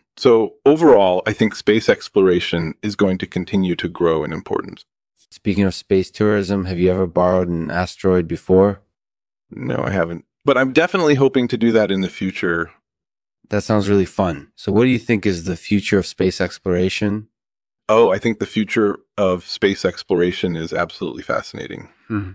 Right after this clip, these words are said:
Speaker 1: And I think that we're still exploring new frontiers every day, and we're still learning a lot about how to use space for our benefit. So I think the future of space exploration is exciting and full of potential.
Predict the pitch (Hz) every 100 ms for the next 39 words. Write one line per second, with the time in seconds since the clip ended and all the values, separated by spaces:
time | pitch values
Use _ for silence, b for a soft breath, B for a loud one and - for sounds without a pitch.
0 | _ _ 95 98 - 113 - 92 101 98
1 | - 98 - - 101 95 90 95 - 87
2 | 85 90 95 92 85 85 87 87 85 82
3 | 85 85 - 104 90 87 85 85 85 82
4 | 82 82 82 - 90 82 82 85 - -
5 | 82 - 78 82 80 87 92 - - _
6 | _ _ _ _ - - 95 92 87 110
7 | - 131 107 - 113 - 107 - 92 101
8 | 101 - - 87 85 - 82 82 92 90
9 | - 98 92 87 87 78 90 - 92 -
10 | - 85 82 -